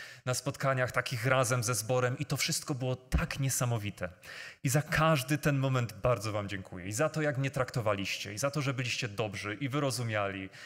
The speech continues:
I że jak jakieś głupotki robiłem, to, to też mnie akceptowaliście.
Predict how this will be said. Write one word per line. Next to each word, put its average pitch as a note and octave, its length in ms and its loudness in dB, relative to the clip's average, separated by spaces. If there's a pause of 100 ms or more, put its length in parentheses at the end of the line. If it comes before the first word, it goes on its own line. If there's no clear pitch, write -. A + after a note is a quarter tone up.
(140)
I D3 80 0
że C#3+ 100 2
jak F3 120 2
jakieś D3+ 240 0
głupotki C3 520 -2
robiłem, A2+ 480 -2
to, A2 240 -4
to A#2 180 -6
też B2 260 0
mnie A#2+ 160 2
akceptowaliście. G#2+ 1000 -2